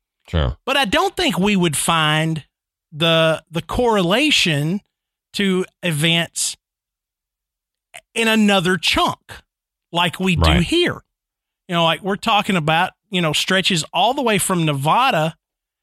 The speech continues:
Speaker 2: you know, up into, wa-, you know, Washington, D C.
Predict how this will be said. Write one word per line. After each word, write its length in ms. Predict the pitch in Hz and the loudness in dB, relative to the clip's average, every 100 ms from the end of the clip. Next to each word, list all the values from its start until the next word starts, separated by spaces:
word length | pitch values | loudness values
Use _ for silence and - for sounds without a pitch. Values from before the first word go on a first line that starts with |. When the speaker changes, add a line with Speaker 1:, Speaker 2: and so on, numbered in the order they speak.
| _ _ 190 | _ _ -4
Speaker 2:
you 80 | |
know, 220 | 175 170 - _ - | -2 -4 -8 _ -4
up 240 | 190 208 | -4 -2
into, 760 | 185 202 180 208 190 190 180 170 - _ _ _ _ _ _ _ - | -2 -2 0 0 0 0 -2 -4 -10 _ _ _ _ _ _ _ -18
wa-, 260 | 233 220 185 | -12 -10 -4
you 100 | 247 | -2
know, 80 | 233 | 0
Washington, 680 | 202 269 262 269 226 240 220 | 2 2 2 2 0 0 0
D 180 | 240 | 0
C. 440 | 220 - 330 311 | 0 0 0 -2